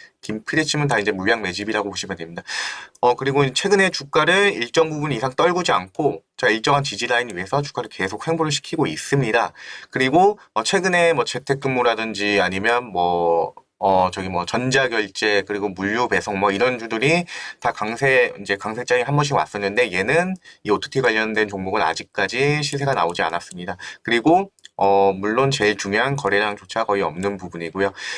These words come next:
자, 현재 어떻게 물량만을 모으는 단계라고 볼 수가 있고요. 이제, 어, 늘 제가 강조드리는 거래량만 나온다면 여기 이상으로를 뚫고 이제 최고점 이상을 무조건 뚫고 가겠죠. 자, 이제가 상승 시작인, 자, 이렇게 물량을 계속 이렇게 매집하고 왔는데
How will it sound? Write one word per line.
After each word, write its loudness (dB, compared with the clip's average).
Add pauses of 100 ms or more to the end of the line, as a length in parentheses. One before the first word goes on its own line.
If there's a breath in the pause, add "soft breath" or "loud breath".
자, 0
현재 4
어떻게 0
물량만을 0
모으는 0
단계라고 0
볼 -6
수가 0
있고요. 0 (340 loud breath)
이제, 2
어, 4
늘 0
제가 0
강조드리는 0
거래량만 0
나온다면 0 (440 loud breath)
여기 2
이상으로를 0
뚫고 2
이제 0
최고점 0
이상을 -2
무조건 0
뚫고 0
가겠죠. 0 (240 loud breath)
자, -2
이제가 0
상승 -4
시작인, 0
자, 0
이렇게 -4
물량을 0
계속 2
이렇게 -6
매집하고 0
왔는데 0